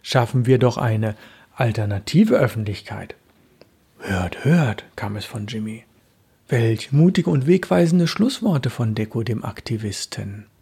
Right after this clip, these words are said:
Über den Weg dorthin mussten sie nicht reden. Allen war klar, sie als schreibende und gestaltende Mitwirkende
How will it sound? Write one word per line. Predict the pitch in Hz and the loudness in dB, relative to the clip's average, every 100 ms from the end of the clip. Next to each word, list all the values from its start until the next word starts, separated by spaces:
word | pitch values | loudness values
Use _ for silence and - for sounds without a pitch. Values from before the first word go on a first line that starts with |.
| _ _ _ | _ _ _
Über | 135 131 | 4 4
den | 135 143 131 | 6 4 4
Weg | 151 156 - | 2 2 2
dorthin | 135 139 151 170 156 | 2 2 2 2 2
mussten | 160 - 170 | 2 0 -2
sie | 151 170 | 2 4
nicht | 170 135 120 - - | 4 4 4 0 -4
reden. | - 104 101 | 0 0 0
Allen | 104 117 117 | 0 2 2
war | 110 101 | 0 -2
klar, | - 127 139 147 _ | 0 2 2 0 _
sie | 123 131 175 - | 0 4 4 4
als | 135 - | 0 0
schreibende | - 113 131 175 185 | -2 2 4 4 4
und | 165 - | 2 -2
gestaltende | 131 - 117 110 113 | -4 0 0 0 0
Mitwirkende | 98 110 - 151 160 165 185 185 220 | 0 -2 0 2 2 2 2 4 2